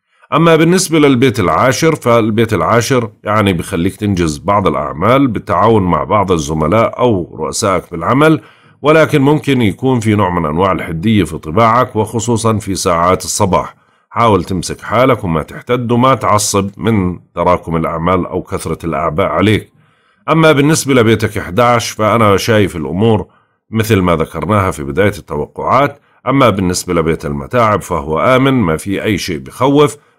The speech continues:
بالعكس الأمور جيدة وبتدعمك وبتدعم من مركزك ومن موقفك. حاول إنك أنت تنتبه لصحتك وغذائك، وحاول تأخذ قسط كافي من الراحة، ما ترهق حالك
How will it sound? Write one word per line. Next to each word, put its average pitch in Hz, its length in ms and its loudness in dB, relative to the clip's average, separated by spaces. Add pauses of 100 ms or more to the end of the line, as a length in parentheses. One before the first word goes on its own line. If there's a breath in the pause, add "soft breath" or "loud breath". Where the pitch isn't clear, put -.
بالعكس 120 400 -2
الأمور 87 380 0
جيدة 90 560 2
وبتدعمك 90 720 -2
وبتدعم 80 580 -2
من 82 80 0
مركزك 78 680 -2
ومن 107 240 0
موقفك. - 560 -4 (540)
حاول 87 380 2
إنك 73 280 -6
أنت 85 280 -8 (320)
تنتبه 82 440 -4
لصحتك 104 540 -4
وغذائك، 104 580 0 (340 soft breath)
وحاول 92 440 0
تأخذ 80 360 -6 (140)
قسط 107 220 -8
كافي 82 420 -4
من 73 180 -4
الراحة، 82 540 -2 (260 soft breath)
ما 90 280 0
ترهق 76 380 -4
حالك 76 560 -6